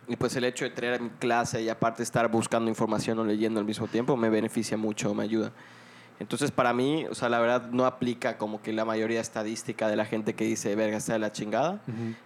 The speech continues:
Speaker 1: em, porque tengo esa costumbre, ¿no? Tengo la fortuna de que, pues, tengo mi lap y, pues, la computadora con la cual utilizaba para jugar videojuegos, ¿no? Y básicamente ese es el contexto que
Speaker 2: Pero,
Speaker 1: tengo.
Speaker 2: pero las clases en sí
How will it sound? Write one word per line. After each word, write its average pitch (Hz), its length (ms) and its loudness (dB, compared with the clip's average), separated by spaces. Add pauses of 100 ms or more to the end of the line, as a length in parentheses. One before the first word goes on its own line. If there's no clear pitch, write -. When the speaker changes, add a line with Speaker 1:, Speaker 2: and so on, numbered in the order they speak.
Speaker 1:
em, 113 600 2
porque 113 180 0
tengo 117 220 0
esa 110 140 -4
costumbre, 104 420 -2
¿no? 123 160 0 (480)
Tengo 127 160 4
la 123 100 6
fortuna 123 440 4
de 120 100 2
que, 110 240 0
pues, 104 240 -2
tengo 110 180 0
mi 110 120 0
lap 113 280 2
y, 113 220 2
pues, 113 220 -4
la 113 200 0
computadora 110 520 -2
con 113 100 -6
la 104 80 -4
cual 107 220 -2
utilizaba 107 480 -2
para 101 160 -2
jugar 101 320 0
videojuegos, 82 500 -6
¿no? 90 140 -8 (840)
Y 113 440 2 (600)
básicamente 143 460 4
ese 139 120 2
es 123 80 2
el 120 80 0
contexto 123 420 2
que 117 60 2
Speaker 2:
Pero, 117 140 0
Speaker 1:
tengo. 113 100 -2 (260)
Speaker 2:
pero 127 160 0
las 123 200 -2
clases 131 440 -4
en 104 140 -2
sí 113 320 -2